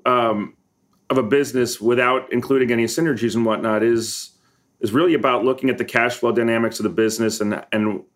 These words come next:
you know, what type of return that will generate. So at the end of the day, no different than, you know, any other financial instrument, it's all about risk return. And so when we look at these businesses on a standalone basis, based on their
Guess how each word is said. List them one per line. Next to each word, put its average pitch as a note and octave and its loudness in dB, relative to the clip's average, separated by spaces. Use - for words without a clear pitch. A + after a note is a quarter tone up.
you A2+ 2
know, A2 2
what B2+ 0
type A#2+ 0
of G2+ -6
return G#2+ -2
that A2+ 0
will A2 0
generate. A2+ -2
So A2+ 0
at A2+ -2
the C#3+ 2
end E3+ 2
of E3 2
the D3 2
day, C3 2
no C3 2
different B2+ 0
than, A2 0
you A#2+ 0
know, G#2+ -2
any A#2+ 2
other C3 2
financial B2+ -2
instrument, A#2 0
it's A2 -2
all B2+ 2
about A#2 0
risk A2+ 0
return. A2 -2
And A#2 -2
so A#2 2
when A2+ 0
we C3 2
look C3 0
at B2 -2
these A2 -2
businesses A2+ -2
on A2 2
a G2+ 0
standalone A2+ 0
basis, G2+ -2
based A#2 0
on A2+ 0
their A#2 0